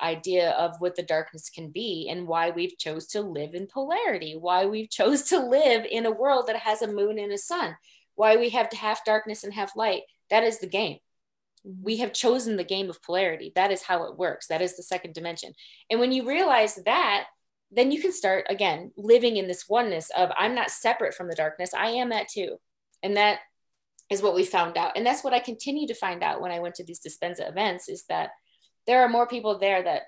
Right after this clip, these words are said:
Speaker 1: understand, uh, the game, you know, the, the, the game that we use the darkness to see the light. You can only see all these stars when it's at night.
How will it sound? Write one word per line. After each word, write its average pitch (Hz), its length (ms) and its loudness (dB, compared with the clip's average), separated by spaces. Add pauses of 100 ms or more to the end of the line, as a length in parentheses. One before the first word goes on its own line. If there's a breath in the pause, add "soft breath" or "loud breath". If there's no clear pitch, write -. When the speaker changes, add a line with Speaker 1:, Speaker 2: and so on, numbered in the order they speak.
(840)
Speaker 1:
understand, 185 960 -2 (580)
uh, 165 380 -4 (320)
the 180 60 0
game, 151 340 -4 (380)
you 196 100 2
know, 180 180 2
the, 185 220 -2 (100)
the, 185 380 2
the 202 80 0
game 202 300 4
that 180 280 6 (320)
we 208 140 -6
use 214 520 -4
the 196 140 -4
darkness 208 480 2
to 165 80 -10
see 214 300 -6
the 165 100 -2
light. 170 400 -2
You 196 160 -6
can 196 160 -4
only 202 220 -2
see 202 260 -4
all 170 160 2
these 160 200 -6
stars 180 540 -2
when 165 160 -8
it's 151 140 -12
at - 160 -8
night. 160 300 -10